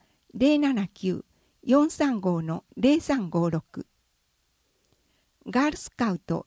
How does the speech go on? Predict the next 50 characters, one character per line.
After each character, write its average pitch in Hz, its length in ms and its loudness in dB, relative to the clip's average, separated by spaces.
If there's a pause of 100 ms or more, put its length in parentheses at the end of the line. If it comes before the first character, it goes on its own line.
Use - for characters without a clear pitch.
(100)
兵 - 160 2
庫 285 240 4
県 185 400 -6
第 247 320 -2
二 302 180 -2
十 233 160 0
六 185 280 -2
弾、 151 200 -8 (540)
新 285 420 -4
入 285 240 0
団 302 240 0
説 277 300 -2
明 262 160 2
会 190 260 -2
と - 320 -2
体 262 200 2
験 262 260 0
集 202 240 -2
会。 - 320 -8 (1400)
ガ 226 140 2
ー 294 80 2
ル 277 40 -2
ス - 140 -10
カ 277 160 0
ウ 208 80 0
ト 180 120 -4
に 165 140 -4
は、 160 180 -8 (280)
少 285 260 4
女 202 140 2
の 165 160 -6
成 285 260 2
長 277 220 2
過 247 140 -2
程 208 180 -2
に 170 160 -4
合 214 60 -2
っ - 40 -8
た - 180 -4
活 214 300 -6
動 214 120 2
を 208 60 0
す 196 140 -4
る 185 80 -2
た 165 140 -6
め 160 160 -8
に、 - 180 -10 (320)
五 294 240 0
つ 285 160 -4
の 214 180 2